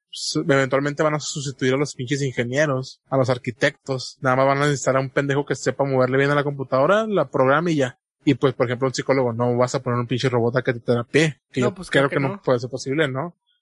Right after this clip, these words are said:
Speaker 2: Yo
Speaker 1: Entonces, por
Speaker 2: creo
Speaker 1: eso elegí,
Speaker 2: que
Speaker 1: en cierto,
Speaker 2: ajá.
Speaker 1: elegí esa carrera en aquel entonces, y por lo egoísmo que mencioné ahorita,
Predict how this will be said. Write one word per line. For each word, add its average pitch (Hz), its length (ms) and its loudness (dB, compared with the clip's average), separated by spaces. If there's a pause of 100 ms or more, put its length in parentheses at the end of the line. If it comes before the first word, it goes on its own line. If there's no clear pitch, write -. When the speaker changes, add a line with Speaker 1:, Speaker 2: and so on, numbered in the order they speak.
Speaker 2:
Yo 165 140 -18
Speaker 1:
Entonces, 202 160 4
por 254 60 -6
Speaker 2:
creo 131 100 4
Speaker 1:
eso 147 120 0
elegí, 143 180 2 (220)
Speaker 2:
que 165 60 -6
Speaker 1:
en 147 60 -6
cierto, 143 360 0
Speaker 2:
ajá. 135 200 -4 (200)
Speaker 1:
elegí 135 300 0
esa 135 120 -2
carrera 127 280 2
en 139 60 2
aquel 127 200 0
entonces, 131 640 -4 (100)
y 123 160 -6
por 127 240 0
lo 127 160 6
egoísmo 123 480 0
que - 80 -6
mencioné 127 300 -4
ahorita, 147 420 -4